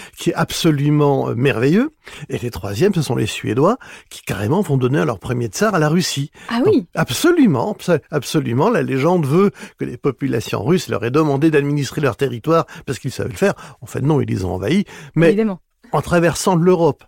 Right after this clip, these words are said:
Speaker 1: par les can-, par les canaux, par les rivières et par les lacs, ils ont quand même atteint Constantinople.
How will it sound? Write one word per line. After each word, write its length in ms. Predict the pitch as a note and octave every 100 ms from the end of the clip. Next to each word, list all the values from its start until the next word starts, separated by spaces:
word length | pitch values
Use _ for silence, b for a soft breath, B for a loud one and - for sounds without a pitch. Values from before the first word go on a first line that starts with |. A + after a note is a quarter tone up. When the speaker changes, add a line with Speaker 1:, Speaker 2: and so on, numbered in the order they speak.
| _
Speaker 1:
par 120 | D3 C#3
les 100 | C#3+
can-, 360 | D#3 D3 D3 C#3
par 100 | B2+
les 120 | B2
canaux, 260 | - E2+ - b b
par 120 | - G#3+
les 120 | G#3+
rivières 500 | F#3+ E3+ D#3+ C#3+ A2+
et 80 | D3+
par 160 | - A2
les 80 | A2
lacs, 300 | C#3+ A3+ - B B
ils 180 | C3+ A#2
ont 40 | A2+
quand 100 | C#3+
même 100 | D3+
atteint 220 | - F3
Constantinople. 800 | G#2 - - - E3 B2 -